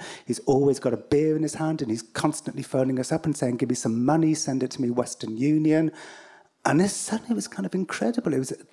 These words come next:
absolute clarity. And it was an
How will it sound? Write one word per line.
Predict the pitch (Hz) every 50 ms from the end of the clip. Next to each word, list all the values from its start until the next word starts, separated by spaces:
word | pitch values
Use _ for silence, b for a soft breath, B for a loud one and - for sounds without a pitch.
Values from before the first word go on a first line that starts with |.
| - _ - -
absolute | 156 190 196 - - - - 185 170 156 160 160 -
clarity. | - 160 160 160 170 165 151 - - - 104 95 - b b b b b b b b b b b b b _ _ -
And | 139 135 143 143 143
it | 151 -
was | 151 131 - 147
an | 135